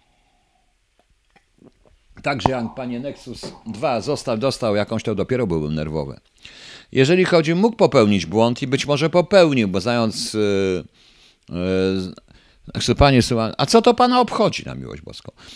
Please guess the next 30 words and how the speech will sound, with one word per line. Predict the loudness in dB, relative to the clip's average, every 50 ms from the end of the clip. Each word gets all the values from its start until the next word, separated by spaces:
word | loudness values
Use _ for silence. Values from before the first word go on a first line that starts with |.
| -14 _ -2
E, | 0 2 2 2 0 -2 -4 _ -8
i, | -6 -4 -4 -4 -6 -8 -8 -10 -10 -10 -10 -12 -16 -16 -16 -14 -14 -14 -16 -18 -18 -18 -18
e, |
pewnie, | -10 -6 -4 -4 -4 -4 -6 -6
pewnie | -4 -6 -6 -6 -6 -8 -8 -8 -8 -8
rzeczywiście | -10 -8 -8 -8 -8 -8 -6 -6 -6 -6
popełnił, | -6 -8 _ -4 -4 -2 0 0 0 0 0 -2 -2
mógł | -2 -4 -4 -4
popełnić | -6 -4 -2 -2 -2 -2 -2 -4 -8
błąd. | -8 -6 -6 -6 -6 -6 -8 -16 -20 -20 -20 _ _ _ -10
Mógł | -8 -6 -4
popełnić | -2 -2 -2 0 0 0 0 -2 -4 -6
błąd | -4 0 0 0 0 0
i | -4 -6
pewnie, | -4 -4 -4 -4 -6 -8 -10 -12 -16 -20 -20 -20 -20 -20 _ -20 _ _ _ _
i | -10 -6 -2
pewnie | 0 0 0 0 -2
tak | -2 -2 -2 -2 0
było, | 0 2 4 4 4 4
jeżeli | 2 2 0 -2 -4 -4
chodzi | -4 -4 -4 -4 -2 -4 -6
o | -6
pana | -4 -4 -4 -4 -4
Korwin-Mikke, | -4 -6 -6 -6 -8 -8 -8 -6 -6 -8 -8 -8 -6 -4
ale | -4 -4 -4 -6
pan | -6 -8 -6 -4
Korwin-Mikke | -4 -4 -4 -4 -6 -8 -8 -8 -8 -6 -4
jest | -4 -4 -4 -6 -6
po | -8 -10
prostu, | -8 -6 -6 -6 -6 -6 -6 -4 -4 -2 -2 -2 -2 -2 -4 -6